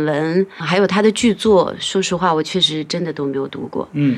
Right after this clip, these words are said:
Speaker 2: 嗯。
Speaker 1: 结果在那个时候，我就看到了《局外人》这个小说，我就拿过来，小说很薄，
Speaker 2: 嗯。
Speaker 1: 我很快就看完了。看完之后，
Speaker 2: 是。
Speaker 1: 我合上小说，我就想，这个戏我一定要拍。
Speaker 2: 哦。
Speaker 1: 所以就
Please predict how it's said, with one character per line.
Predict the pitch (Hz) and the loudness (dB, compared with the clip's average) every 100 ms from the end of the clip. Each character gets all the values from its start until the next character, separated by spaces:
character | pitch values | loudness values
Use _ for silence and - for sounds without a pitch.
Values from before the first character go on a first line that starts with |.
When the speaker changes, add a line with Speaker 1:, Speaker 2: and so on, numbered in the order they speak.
| - | -2
Speaker 2:
嗯。 | 113 | -4
Speaker 1:
结 | 107 233 | 2 4
果 | 247 | 4
在 | 233 | 6
那 | 240 | 6
个 | 214 | 6
时 | 190 165 | 4 0
候， | 165 | 2
我 | 180 | 2
就 | 156 165 | 2 -2
看 | 156 190 185 | -2 0 0
到 | 160 | 0
了 | 156 | -2
《局 | - | -4
外 | 165 165 | -6 -6
人》 | 151 | -6
这 | 160 | -6
个 | 160 | -8
小 | - 156 | -8 -8
说， | - - | -6 -6
我 | - | -6
就 | 175 | -4
拿 | 160 151 | -4 -4
过 | 170 | -4
来， | 160 - - | -6 -8 -12
小 | - 165 | -6 -4
说 | 151 214 | -2 -2
很 | 202 170 151 | 0 0 2
薄， | 151 139 147 - 151 | 2 2 0 -8 -4
Speaker 2:
嗯。 | 156 | 0
Speaker 1:
我 | 156 | 2
很 | 196 165 | 4 2
快 | 185 214 | 2 0
就 | 180 | 0
看 | - 175 | -2 -2
完 | 151 - | -4 -4
了。 | - - | -8 -4
看 | 202 | 0
完 | 185 180 | 2 2
之 | 190 | 0
后， | 180 180 | 2 0
Speaker 2:
是。 | |
Speaker 1:
我 | 151 - | -2 -4
合 | - 180 | -2 0
上 | 190 185 | 0 -2
小 | 165 | -4
说， | 151 - 160 - - | -6 -8 -10 -12 -12
我 | 156 | -8
就 | 156 | -6
想， | - - 147 | -8 -8 -8
这 | 185 | -8
个 | 156 | -6
戏 | 143 - | -6 -6
我 | - | -8
一 | 82 | -8
定 | 151 | -8
要 | 147 | -8
拍。 | - - - _ | -8 -12 -14 _
Speaker 2:
哦。 | 107 98 98 104 113 113 110 107 101 98 98 | -16 -14 -12 -10 -10 -8 -8 -8 -10 -10 -2
Speaker 1:
所 | 190 269 | 4 4
以 | 330 302 214 - | 6 4 2 -2
就 | - 294 | 0 0